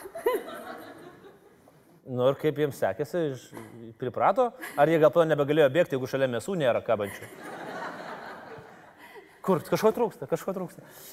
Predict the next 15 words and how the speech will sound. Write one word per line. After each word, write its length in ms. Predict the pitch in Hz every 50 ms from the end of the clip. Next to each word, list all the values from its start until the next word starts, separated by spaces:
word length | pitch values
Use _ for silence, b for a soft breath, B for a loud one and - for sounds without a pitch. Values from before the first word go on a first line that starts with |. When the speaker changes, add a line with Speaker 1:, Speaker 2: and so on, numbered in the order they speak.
| B B B B B B B B B B B B B _ -
Speaker 2:
Gerai, 360 | 127 131 131 208 254 247 220 135
tai 120 | 127 160
aš 100 | 170 -
suprantu. 260 | 220 208 254 240 185
O 100 | 160 202
gerai, 200 | 202 233 311 269 190
o 60 | 208
kokie 240 | 208 - 302 - 359 359
žmonės, 500 | 277 294 294 269 208 156 127 113 - -
e, 920 | 147 143 135 131 127 127 123 120 117 113 - - - - - - - -
renkasi 440 | 147 165 180 175 156 160 143 - 147 139
va 80 | 139
tokį 480 | 131 - - - 170 156 127 - - 110
maratono, 540 | 104 110 107 104 104 - 110 101 104 98 95
e, 300 | 92 71 - - 104 104